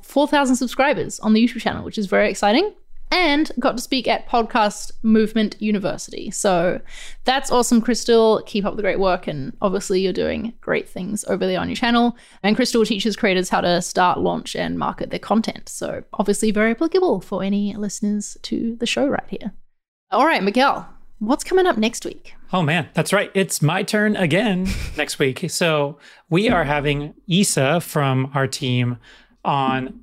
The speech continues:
Speaker 2: the show. She is a very special person. Not only is she also in Florida with me, and she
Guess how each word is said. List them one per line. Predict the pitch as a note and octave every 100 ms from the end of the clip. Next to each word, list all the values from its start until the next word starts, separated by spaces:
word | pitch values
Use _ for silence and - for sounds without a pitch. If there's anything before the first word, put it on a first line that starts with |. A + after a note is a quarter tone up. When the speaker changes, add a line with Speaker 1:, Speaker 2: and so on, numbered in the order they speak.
| -
Speaker 2:
the | D3+
show. | - C#3+ B2 B2
She | - F3+ G3 G3
is | F#3 E3+ D#3
a | D#3+
very | C#3+ D#3 D3
special | - C#3 D3
person. | - C3 - B2+ A#2 A2+ - - -
Not | D#3+
only | G3 F#3
is | E3
she | - E3+
also | F#3+ - F#3
in | D#3
Florida | - D#3+ D3+ C#3
with | C3+ C#3
me, | C#3 D#3+ B3+
and | A#3+ C#3+ C#3 C3 B2+ D#3
she | - C#3 C#3 C3+ B2+